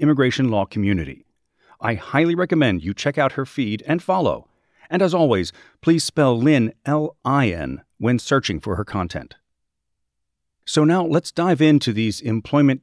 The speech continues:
discrimination allegations against Apple. As I said earlier, Apple was showing a preference for employees with temporary work visas instead of qualified and available U S workers. And again, that includes U S citizens,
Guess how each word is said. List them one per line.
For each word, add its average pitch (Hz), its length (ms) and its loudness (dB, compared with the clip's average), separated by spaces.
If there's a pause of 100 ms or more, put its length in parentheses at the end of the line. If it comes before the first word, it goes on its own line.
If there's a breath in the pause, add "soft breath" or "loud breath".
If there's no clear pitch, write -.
discrimination 123 640 -2
allegations 90 600 -6
against 98 280 -4
Apple. 107 380 -4 (580)
As 143 160 -4
I 147 100 -2
said 135 220 -4
earlier, 117 420 2 (480 soft breath)
Apple 165 280 0
was 123 160 0
showing 156 420 0
a 90 60 0
preference - 720 -4
for - 180 -6
employees 156 600 2
with 110 300 -4
temporary 180 640 -2
work 139 260 -2
visas 76 480 -6 (240 soft breath)
instead 113 340 -4
of 107 160 -6 (140)
qualified 156 720 -2 (220)
and 107 100 -4
available 123 640 0
U 117 220 0
S 120 160 -4
workers. 110 520 -4 (280)
And 110 100 -4
again, 123 260 0
that 131 140 2
includes 165 460 0
U 147 340 2
S 180 100 -2
citizens, 151 540 -2